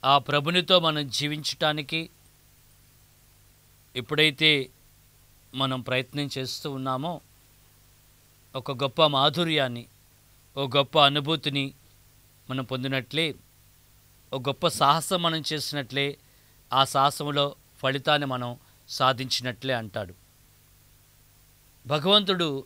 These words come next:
నిన్ను నన్ను ఎంతో ప్రేమించి తన కుమారుని ఈ లోకానికి పంపించెను. యోహాను శుభవార్త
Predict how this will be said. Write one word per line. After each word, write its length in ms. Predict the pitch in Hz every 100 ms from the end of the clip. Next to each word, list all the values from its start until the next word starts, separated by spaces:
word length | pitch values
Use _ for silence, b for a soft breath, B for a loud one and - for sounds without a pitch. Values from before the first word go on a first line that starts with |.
| 135
నిన్ను 340 | 160 185 202
నన్ను 440 | 180 175 185 139 - b b b 135
ఎంతో 340 | 151 165 214
ప్రేమించి 760 | 180 180 180 175 - 143 117 113 _ b b b -
తన 180 | 156 180
కుమారుని 480 | 175 175 185 190 185
ఈ 100 | 170
లోకానికి 500 | 165 170 170 165 143
పంపించెను. 680 | 151 143 147 - 139 123 98 _ b b b
యోహాను 280 | 147 165 170
శుభవార్త 760 | 156 147 151 156 127 156 127